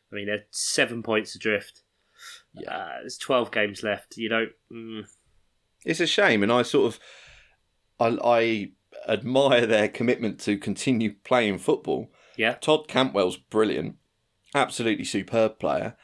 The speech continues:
Speaker 2: and he'll definitely, I think they might have said this on Match of the Day as well, he'll definitely get <laughs> snapped up by someone,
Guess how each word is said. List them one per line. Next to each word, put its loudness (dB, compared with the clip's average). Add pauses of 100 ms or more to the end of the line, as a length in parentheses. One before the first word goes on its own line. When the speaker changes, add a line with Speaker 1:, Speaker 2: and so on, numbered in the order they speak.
(180)
Speaker 2:
and 2
he'll 4
definitely, -2
I 2
think -6
they -2
might -2
have -6
said 0
this -2
on -4
Match -6
of -8
the 0
Day 2
as -4
well, 2
he'll 0
definitely -2
get -2
<laughs> -
snapped -2
up 0
by 0
someone, -4